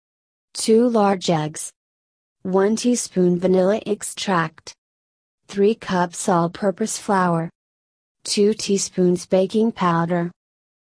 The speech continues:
One teaspoon ground cinnamon. Half teaspoon salt. Two and a half cups confectioner's sugar.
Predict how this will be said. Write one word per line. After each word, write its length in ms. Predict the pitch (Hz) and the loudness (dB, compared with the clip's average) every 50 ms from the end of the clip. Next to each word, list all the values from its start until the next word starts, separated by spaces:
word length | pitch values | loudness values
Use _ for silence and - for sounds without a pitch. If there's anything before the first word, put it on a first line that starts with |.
| _ _ | _ _
One 340 | _ 190 180 190 190 208 220 | _ -2 0 2 2 2 0
teaspoon 600 | 208 - 240 247 233 - - _ 208 196 196 208 | 0 0 0 0 -2 -4 -4 _ 2 2 4 2
ground 440 | 202 - 190 175 170 165 165 165 170 | 2 0 0 0 0 0 0 -2 -2
cinnamon. 540 | - - 214 190 185 175 170 156 147 151 151 _ _ _ _ _ _ _ _ _ _ _ _ _ _ | -2 -2 0 2 2 2 2 0 -2 -4 -8 _ _ _ _ _ _ _ _ _ _ _ _ _ _
Half 360 | - 220 196 208 240 - - | -2 0 2 2 0 -2 -6
teaspoon 600 | - - 247 247 233 - - - 214 202 202 214 214 | -6 -2 -2 -2 -2 -2 -4 -2 0 0 2 0 0
salt. 580 | - - 202 170 165 165 165 165 175 - - - _ _ _ _ _ _ _ _ _ _ _ _ _ | -2 -2 -2 0 0 0 -2 -4 -6 -8 -14 -20 _ _ _ _ _ _ _ _ _ _ _ _ _
Two 460 | _ - - - 196 175 160 160 165 - | _ -10 -6 -2 0 2 2 2 0 -2
and 140 | - - 190 | -2 -2 -2
a 60 | 175 | 0
half 340 | 160 165 180 180 185 185 - | 0 0 0 -2 -2 -4 -10
cups 400 | - - 202 190 190 - - - | -8 -2 -2 -2 -2 -2 -6 -12
confectioner's 920 | _ - 190 175 170 - 190 185 180 175 - - 190 180 175 180 185 180 - | _ -2 0 0 0 0 -2 -4 -2 -4 -2 0 0 2 2 0 -2 -4 -6
sugar. 500 | - - - 226 202 170 165 151 147 | -4 -2 0 2 2 2 0 -2 -2